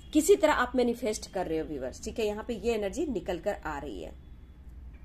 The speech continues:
एक न्यू बिगिनिंग का आपको भी इंतजार है। तो देखिए, इस रिश्ते में प्यार है, अनकंडीशनल लव है, ठीक है, लेकिन एक बैलेंस चाहते हैं, सोच समझ कर डिसीजन लेंगे, क्योंकि देखिए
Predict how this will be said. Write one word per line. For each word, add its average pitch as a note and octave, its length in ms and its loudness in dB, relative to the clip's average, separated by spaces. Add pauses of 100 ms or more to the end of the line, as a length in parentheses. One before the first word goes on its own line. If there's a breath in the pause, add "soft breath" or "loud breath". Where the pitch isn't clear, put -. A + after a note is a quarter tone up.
(240)
एक G3+ 120 -4
न्यू B3 200 -2
बिगिनिंग B3 360 0
का A3 120 -2
आपको G#3+ 360 -6
भी A3 80 -6
इंतजार E3+ 600 -4
है। A#3+ 220 -2 (760 loud breath)
तो G#3+ 60 0
देखिए, C4+ 380 4
इस B3 260 -2
रिश्ते B3 300 2
में C4 220 6
प्यार A#3 300 4
है, B3 200 0
अनकंडीशनल A3 680 2
लव G3+ 220 4
है, A#3+ 260 0
ठीक A3+ 200 -2
है, A#3+ 160 0 (320 loud breath)
लेकिन C4 320 8
एक - 160 -2
बैलेंस G#3 440 4
चाहते A#3 340 0
हैं, C#4 160 2
सोच G#3+ 280 0
समझ G#3+ 240 -4
कर G#3 100 4
डिसीजन G3 420 0
लेंगे, G#3+ 260 2
क्योंकि B3+ 280 0
देखिए B3+ 340 0